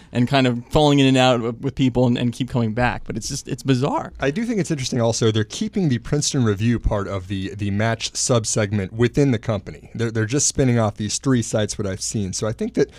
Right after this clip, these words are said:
Speaker 2: they're really just kinda trying to raise money on the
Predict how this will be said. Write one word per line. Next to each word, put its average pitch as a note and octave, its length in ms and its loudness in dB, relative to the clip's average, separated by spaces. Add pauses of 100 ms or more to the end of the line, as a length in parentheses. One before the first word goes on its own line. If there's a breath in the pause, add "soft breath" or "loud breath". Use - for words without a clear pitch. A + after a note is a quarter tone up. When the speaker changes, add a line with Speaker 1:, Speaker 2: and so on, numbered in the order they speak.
(180 loud breath)
Speaker 2:
they're C3 120 6
really G3 280 4
just D#3 220 -2
kinda G3 260 -4
trying D#3+ 360 -2
to B2 100 0
raise B2+ 320 0
money B2+ 240 2
on A2+ 200 0
the G#2 220 -2